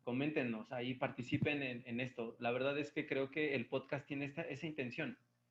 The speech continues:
de que ustedes participen y nos ayuden a generar, eh, reflexiones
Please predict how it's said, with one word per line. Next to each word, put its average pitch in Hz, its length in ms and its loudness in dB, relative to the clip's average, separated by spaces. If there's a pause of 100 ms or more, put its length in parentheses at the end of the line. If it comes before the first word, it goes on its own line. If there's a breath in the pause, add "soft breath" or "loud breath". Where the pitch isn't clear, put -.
(300)
de 123 140 -2
que 139 80 -4
ustedes 151 320 2
participen 147 840 -2 (100)
y 120 280 -2
nos 127 260 -2
ayuden 135 600 0
a 117 800 -4
generar, 127 520 0 (360)
eh, 127 600 -12 (540)
reflexiones 139 920 -2